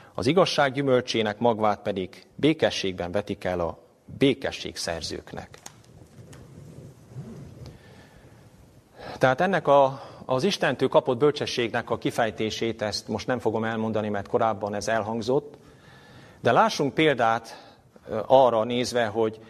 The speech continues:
kiknek az életében jelent meg a bölcsesség beszéde, ajándéka. Például az apostolok cselekedete szerint ilyen ajándékkal rendelkezett a jeruzsálemi ősegyházban a hét diakónus, akiket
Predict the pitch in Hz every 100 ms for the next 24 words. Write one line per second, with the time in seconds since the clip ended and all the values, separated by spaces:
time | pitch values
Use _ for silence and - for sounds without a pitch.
0 | - - 180 143 135 127 214 135 107 107
1 | 95 98 104 101 92 - 98 98 104 113
2 | - 92 - 92 104 - 98 90 90 131
3 | 107 87 85 80 - - - _ _ _
4 | - - - - - - 151 165 127 123
5 | 131 127 196 170 - 131 120 - 156 127
6 | 120 113 104 - 131 123 110 - 170 135
7 | 151 135 117 110 - 107 135 113 107 -
8 | 98 113 120 - 117 135 120 107 101 101
9 | 127 - 101 104 117 104 117 127 135 -
10 | - - _ - - 196 190 190 151 151
11 | 104 - 90 78 - - - _ _ -
12 | - - 147 156 156 156 190 -